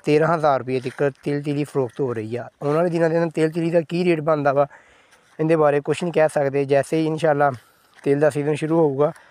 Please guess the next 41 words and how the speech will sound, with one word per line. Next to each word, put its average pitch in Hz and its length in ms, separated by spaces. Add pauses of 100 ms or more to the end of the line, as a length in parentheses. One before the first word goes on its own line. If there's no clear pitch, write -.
(240)
ਤੁਹਾਡੇ 147 220
ਦੋਸਤਾਂ 135 300
ਨਾਲ, 143 200 (220)
ਅ, - 20
daily 147 260
ਦੀ 156 100
video 139 240
upload 127 220
ਕਰਾਂਗੇ। 117 380 (500)
ਜਿਹੜੀ 165 220
ਰੋਈ 165 200
ਫੁੱਟੀ 190 380
ਆ 196 140 (300)
ਕਪਾਹ, 156 300
ਉਹ 165 140
ਤਕਰੀਬਨ 160 360
ਦੋ 151 180
ਸੌ 175 260 (640)
ਦਸ 143 240
ਹਜ਼ਾਰ 165 200
ਪੰਜ 143 240
ਸੌ, 165 140
ਗਿਆਰਾਂ 143 280
ਹਜ਼ਾਰ 151 180
ਰੁਪਏ 131 160
ਤੱਕ 131 200
ਫਰੋਖਤ 135 320
ਹੋ 135 120
ਰਹੀ 123 160
ਆ। 135 60
ਮਕਈ, 139 320
ਮੰਡੀ 143 340
ਦੇ 151 80
ਬਹੁਤ 147 200
ਕੰਮ 151 180
ਮਕਦਾਰ 135 300
ਦੇ 110 80
ਅੰਦਰ 117 160
ਆ 107 140
ਰਹੀ 104 200
ਆ। 113 40